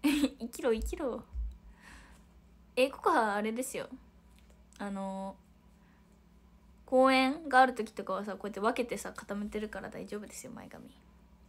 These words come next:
一人でめっちゃ笑ってた、その一連の流れが面白すぎて。「いや、あります」って思って。<laughs> 今日のレナの写真。うん。面白かっ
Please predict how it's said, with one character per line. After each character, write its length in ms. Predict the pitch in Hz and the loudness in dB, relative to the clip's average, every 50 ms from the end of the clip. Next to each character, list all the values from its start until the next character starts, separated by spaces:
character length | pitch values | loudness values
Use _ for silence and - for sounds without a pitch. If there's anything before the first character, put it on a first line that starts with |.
| - - - - - - - - - - - - | -20 -20 -20 -20 -20 -20 -20 -20 -20 -20 -20 -20
一 180 | - - 320 | -10 -6 -2
人 80 | 285 277 | 0 0
で 60 | 233 220 | 0 0
め 100 | 202 202 | 0 -2
っ 40 | |
ち 100 | - - | -2 0
ゃ 40 | 233 | 0
笑 140 | 233 233 240 | 0 0 -2
っ 40 | 240 | -6
て 100 | - - | -8 -10
た、 220 | - 202 175 - - - | -8 -8 -8 -8 -10 -16
そ 160 | - - 214 | -12 -8 -6
の 80 | 208 202 | -6 -6
一 180 | 202 214 - 208 | -6 -8 -8 -6
連 120 | 208 208 | -6 -6
の 80 | 202 202 | -4 -6
流 200 | 202 202 208 202 | -6 -6 -6 -8
れ 80 | 196 | -8
が 80 | - 190 | -8 -10
面 140 | 196 202 202 | -10 -10 -12
白 160 | - 214 202 | -12 -12 -12
す 120 | 196 - 208 | -12 -12 -14
ぎ 80 | 247 | -16
て。 180 | - - - - _ _ _ - - - _ - _ - - - - - - - - - - - - - - - - - - - _ - - - - _ - _ _ _ - _ _ _ _ _ _ _ _ _ _ - _ _ _ - _ - - - - - - - - - - - - - - - - - - - - - - - - _ - - - - - - - - - - - _ - _ _ - | -16 -18 -20 -20 _ _ _ -20 -20 -20 _ -20 _ -20 -20 -20 -20 -20 -20 -20 -20 -20 -20 -20 -20 -20 -20 -20 -20 -20 -20 -20 _ -20 -20 -20 -20 _ -20 _ _ _ -20 _ _ _ _ _ _ _ _ _ _ -20 _ _ _ -20 _ -20 -20 -20 -20 -20 -20 -20 -20 -20 -20 -20 -20 -20 -20 -20 -20 -20 -20 -20 -20 -20 -20 -20 -20 _ -20 -20 -20 -20 -20 -20 -20 -20 -20 -20 -20 _ -20 _ _ -10
「い 40 | - | -10
や、 60 | 214 - | -6 -4
あ 80 | 208 220 | -4 0
り 100 | 269 262 | 4 4
ま 120 | 277 285 | 4 4
す」 280 | 277 - 262 262 254 220 - | 2 -2 -4 -2 -2 -2 -2
っ 20 | |
て 80 | - - | -4 -8
思 120 | - - | -8 -8
っ 40 | 220 | -4
て。 120 | - 269 269 311 262 - 285 302 - - - - - - - - - - - | 0 2 2 2 2 0 -2 -4 -6 -6 -8 -10 -12 -14 -16 -20 -20 -20 -20
<laughs> 1080 | - - - - - - - - - - 554 539 494 466 453 453 427 - - - - - | -20 -20 -20 -20 -20 -20 -20 -16 -8 -4 -4 -2 -2 -4 -6 -8 -10 -12 -14 -14 -8 -2
今 120 | 359 320 285 | 2 2 4
日 40 | |
の 100 | 240 220 | 4 2
レ 100 | 220 233 | 2 2
ナ 100 | 247 247 | 0 0
の 100 | 220 214 | 0 -2
写 120 | 220 - - | -4 -4 -6
真。 220 | - 196 190 - - - - _ - | -8 -8 -8 -10 -14 -20 -4 _ 10
う 200 | 240 247 240 208 | 10 10 10 8
ん。 140 | 170 - - - - - - - - - - - - - _ - - - - - - - _ - - - | 4 0 -4 -14 -20 -20 -20 -20 -20 -20 -20 -20 -20 -20 _ -20 -20 -20 -20 -20 -20 -20 _ -20 -20 -6
面 140 | - 220 226 | -2 -2 -2
白 240 | 247 - 247 233 226 | -2 -2 -6 -8 -8
か 100 | - | -8
っ 40 | 202 | -10